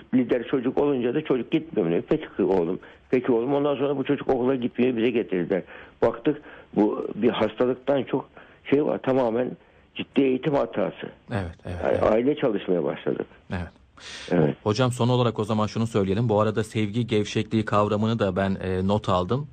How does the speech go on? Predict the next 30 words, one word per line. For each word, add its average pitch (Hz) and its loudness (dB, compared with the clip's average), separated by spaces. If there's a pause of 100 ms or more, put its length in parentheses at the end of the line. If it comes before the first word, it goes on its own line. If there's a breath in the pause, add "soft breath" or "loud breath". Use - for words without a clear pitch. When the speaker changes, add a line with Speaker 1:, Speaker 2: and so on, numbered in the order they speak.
Speaker 2:
E, 92 0
bu 101 0
da, 95 2 (340 loud breath)
e, 92 0
bir 101 0
yere 101 2
not 107 0
etmek 101 -2
gerekir, 101 -2
e, - 0 (500)
ve 107 4
düşünmek 104 4
Speaker 1:
Gevşek 113 0
Speaker 2:
gerekir. 113 -2
Speaker 1:
disiplin, 85 0
evet. 82 0 (240 loud breath)
Speaker 2:
E, 95 0 (140)
bunu 101 0
bilmek 110 2
Speaker 1:
Evet, 110 0
Speaker 2:
gerekir. 165 2
Speaker 1:
tabii. 98 2 (300)
Speaker 2:
E, 107 0
biz, 139 -2
e, 120 0
şunu 160 -2
son 131 0
olarak 110 2
söyleyelim. 117 -2
E, 120 2